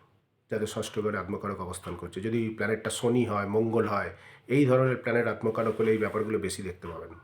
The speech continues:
জীবনে কিন্তু স্ট্রাগল থাকে এদের, একাধিক স্ট্রাগল করতে হয় জীবনে, এবং দশা পড়লে এই বিষয়গুলো বেশি দেখতে পাবেন। গত জন্মের যে বিষয়গুলো উঠে আসবে, হয়তো ধরুন কোর্ট কেসে জড়িয়ে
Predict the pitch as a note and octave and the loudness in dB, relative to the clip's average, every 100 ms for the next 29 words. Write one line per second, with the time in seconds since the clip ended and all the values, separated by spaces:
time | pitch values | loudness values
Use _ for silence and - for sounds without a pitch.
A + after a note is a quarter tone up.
0 | _ _ _ _ _ _ - _ _ _ | _ _ _ _ _ _ -20 _ _ _
1 | _ - _ _ _ C3 C3 C3 B2 C3 | _ -20 _ _ _ 4 4 4 2 0
2 | - G2+ G#2 G2 - F2 F2 E2+ E2+ - | 0 0 0 -2 -6 -4 -4 -6 -12 -16
3 | - - _ _ _ _ - - D3+ C3+ | -20 -20 _ _ _ _ -6 0 2 2
4 | C3 - G#2 A#2 A2+ A2 G#2 - F#2 E2+ | 0 0 2 2 2 2 2 -4 -6 -6
5 | F2 - A2+ G#2+ F2+ D#2+ - G#2+ G#2+ G#2 | -12 -8 -4 -4 -4 -8 -4 -2 0 0
6 | - A#2 B2+ A#2+ A2 G#2+ G#2+ A2+ G2+ F#2+ | 0 0 2 2 0 -2 -2 0 -2 -2
7 | G2 F2 - F2 D#2+ E2+ - _ - - | -6 -8 -8 -10 -10 -14 -18 _ -20 -20
8 | - _ - A2+ B2+ B2 A#2+ B2 A#2+ - | -20 _ -2 2 4 4 4 4 2 -4
9 | - - _ _ _ _ - A#2 A2 C3 | -16 -20 _ _ _ _ -2 0 2 4
10 | A#2+ B2 A#2 - A2 G#2+ G2 F#2+ - A2+ | 4 6 4 2 -2 -2 -2 -4 -2 -2
11 | A2 A2+ G#2+ - _ - - - _ - | 4 6 6 2 _ -20 -20 -20 _ -2
12 | B2+ B2 B2 B2 B2+ - A#2 C3 A2 A2 | 4 6 4 4 4 4 0 2 2 2
13 | A2+ | 2